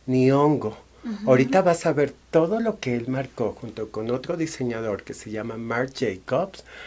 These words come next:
Speaker 1: la tendencia en la casa de Louis Vuitton
Speaker 2: Oye,
Speaker 1: de los
Speaker 2: Leonardo, ¿y
Speaker 1: colores.
Speaker 2: si recomiendas tener marcas de grandes diseñadores?
Speaker 1: ¿Sabes qué? Fíjate que esa es muy buena pregunta, me encanta. Yo creo, dicen que la ropa no hace al monje, ¿verdad? Por eso hay que
Speaker 2: Claro.
Speaker 1: tener mucha actitud.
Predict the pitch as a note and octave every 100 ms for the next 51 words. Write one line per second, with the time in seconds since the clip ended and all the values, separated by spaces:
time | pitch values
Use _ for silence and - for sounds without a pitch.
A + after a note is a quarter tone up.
0 | - - A#2+ A2+ - - A#2 A2+ A2 B2+
1 | C3+ F3+ G3+ C3 - A#2 - C3+ B2+ A2+
2 | A2 A#2+ A#2+ - D#4+ F#4 E4 D#4 D#4 C#4+
3 | C#4+ D4+ D#4 - E4 F#4 F#4+ E4+ C4 B3+
4 | C4+ C4+ G#3+ A3 A3+ A3 G#3+ A3 C4 A3
5 | G3+ G3+ G#3 G#3+ G3+ F3 E3+ E3+ E4 -
6 | A4+ - - D3+ C#3 F#3+ - - C#3 B2+
7 | C#3 - D#3 D#3 F#3 - E3 - A2+ A#2
8 | C#3 C#3 C#3 - B2+ C3 C3 C3 B2+ B2
9 | A#2+ - G#2 F#2+ F#2 A#2+ C#3 D#3+ G#2+ G2
10 | G2 F#2 - A#2+ D#3+ - - - - -
11 | D#3 D#3+ F3 E3+ E3+ F3 C3 C#3 - F#3
12 | D#3 A#2+ G#2+ A2+ - C#3 C3 G#2+ G2 F#2
13 | - A2 A#2+ C#3+ D#3+ D#3+ - E2 E2+ E2
14 | G2 G2 - - G2 G#3+ B2 A#2+ B2+ A#2+
15 | G#2+ G#2+ G2 F#2+ G#2 - G#2 - A#2+